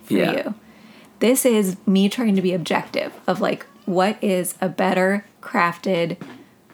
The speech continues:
Speaker 1: plot overall film movie? And I think that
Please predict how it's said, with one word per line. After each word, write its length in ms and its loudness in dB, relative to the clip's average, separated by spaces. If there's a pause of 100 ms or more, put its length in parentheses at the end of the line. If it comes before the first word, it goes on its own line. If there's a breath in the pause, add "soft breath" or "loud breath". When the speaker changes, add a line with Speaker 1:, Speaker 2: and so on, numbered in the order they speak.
(160)
Speaker 1:
plot 580 0 (560)
overall 720 0 (160)
film 680 -4 (140)
movie? 540 -4 (680 soft breath)
And 160 2
I 80 2
think 280 0
that 340 2